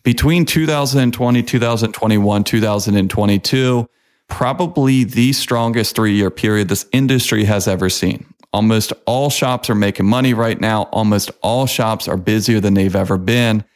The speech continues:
And also, all shops should have raised their prices over that three-year period, probably about twenty to twenty-five percent. That twenty to twenty-five percent increase really is nothing other than inflation.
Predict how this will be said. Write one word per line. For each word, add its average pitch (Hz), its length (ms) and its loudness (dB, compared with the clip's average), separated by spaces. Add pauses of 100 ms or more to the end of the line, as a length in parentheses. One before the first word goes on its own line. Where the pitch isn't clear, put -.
(240)
And 101 200 2 (160)
also, 107 560 -2 (320)
all 120 240 0
shops 117 680 -2 (100)
should - 480 -2
have 120 240 0
raised 104 320 0
their 101 80 0
prices 95 560 -2 (100)
over 156 260 2
that 131 200 -2
three-year 113 400 0
period, 98 360 -2
probably 113 280 -2
about 101 240 -2
twenty 101 320 0
to 90 80 0
twenty-five 92 580 0
percent. - 420 -2 (440)
That 135 200 -4
twenty 170 300 2
to 147 100 0
twenty-five 120 540 0
percent 101 400 -2
increase 123 640 2 (320)
really 123 460 2
is 104 140 0
nothing 104 460 2
other 98 180 2
than 92 220 2
inflation. 85 680 -2